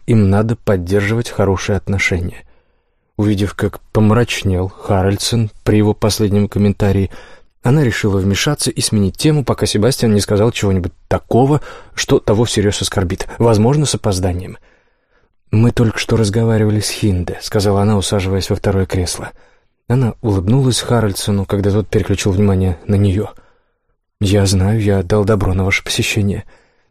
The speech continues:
Мы очень признательны, это значительно облегчило нам работу, но нам требуется немного больше информации о нем».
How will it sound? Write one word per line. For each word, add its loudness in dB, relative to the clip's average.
Мы 4
очень 2
признательны, 2
это 0
значительно 0
облегчило 2
нам 4
работу, 2
но 4
нам 4
требуется 2
немного 4
больше 2
информации 0
о -4
нем». -6